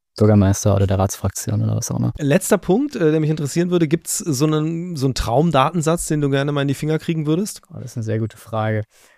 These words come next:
Speaker 1: Also ein Thema, was mich schon ganz lange fasziniert, aber was ich bisher nicht aufgelöst bekomme, ist der Zusammenhang zwischen, äh, Wohnen und Mobilität. Also ich glaube, dass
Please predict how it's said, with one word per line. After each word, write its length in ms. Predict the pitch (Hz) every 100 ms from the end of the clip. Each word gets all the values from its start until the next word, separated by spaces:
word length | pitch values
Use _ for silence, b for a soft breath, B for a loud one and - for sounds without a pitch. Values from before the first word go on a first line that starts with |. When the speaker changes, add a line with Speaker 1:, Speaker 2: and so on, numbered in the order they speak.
| b _ _ _ _ _ _ _ _
Speaker 1:
Also 140 | 110 98
ein 120 | 123
Thema, 260 | - 165
was 140 | 127 120
mich 80 | 123
schon 140 | 120
ganz 220 | 120 131
lange 200 | 147 135
fasziniert, 560 | 123 123 - 123 135 156
aber 140 | 127
was 140 | 117 120
ich 100 | 131
bisher 200 | 143 127
nicht 200 | 139 -
aufgelöst 500 | 151 - 131 127 -
bekomme, 320 | - 131 123
ist 180 | 113 -
der 80 |
Zusammenhang 600 | - 110 110 139 127 120
zwischen, 520 | - 117 - 110 107 -
äh, 240 | 104 101
Wohnen 520 | 98 98 117 151 139 113
und 120 | 113
Mobilität. 800 | 113 107 101 - 117 101 - -
Also 180 | 104 101
ich 120 | -
glaube, 320 | 117 107 123
dass 260 | 110 -